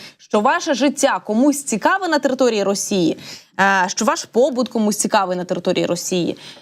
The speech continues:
е, що на території Росії якось люди хвилюються за вас, переживають, як ви там,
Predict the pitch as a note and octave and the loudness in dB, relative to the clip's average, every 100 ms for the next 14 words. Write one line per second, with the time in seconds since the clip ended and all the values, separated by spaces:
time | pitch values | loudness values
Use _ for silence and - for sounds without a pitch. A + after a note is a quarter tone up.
0 | - G3 G3+ G#3 G#3 G3+ G#3 - C#4 D4 | -2 2 4 4 4 2 -2 0 2 4
1 | D#4 D4+ C#4+ C4+ D4 F4+ F4 C#4+ D4 E4+ | 4 4 2 0 0 2 4 2 2 2
2 | D#4 C#4 C#4 B3 A3+ C4 B3+ B3 A#3 G3+ | 4 2 2 -2 0 0 0 2 0 2
3 | G3 C#4 B3 A#3+ G3 G3 F#3 F3 - C4 | 2 2 2 0 0 2 2 0 0 0
4 | B3+ G3+ F3+ F3+ A3+ G3 - A#3 C#4+ C#4+ | 0 -2 0 2 2 0 0 2 2 0
5 | A3+ A3 A3+ F3+ | -4 2 0 0